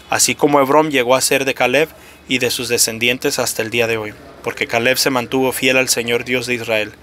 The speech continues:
El nombre antiguo de Hebrón era Kiriat Arba, pues Arba fue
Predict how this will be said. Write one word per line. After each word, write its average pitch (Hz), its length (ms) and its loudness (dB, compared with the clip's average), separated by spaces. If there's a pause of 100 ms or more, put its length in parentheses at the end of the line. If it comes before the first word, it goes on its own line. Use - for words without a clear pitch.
(480)
El 113 120 -4
nombre 131 280 4
antiguo 143 360 2
de 131 120 4
Hebrón 139 340 4 (220)
era 135 340 0 (340)
Kiriat 123 480 0
Arba, 117 400 0 (640)
pues 123 300 0
Arba 139 460 2 (280)
fue 135 400 0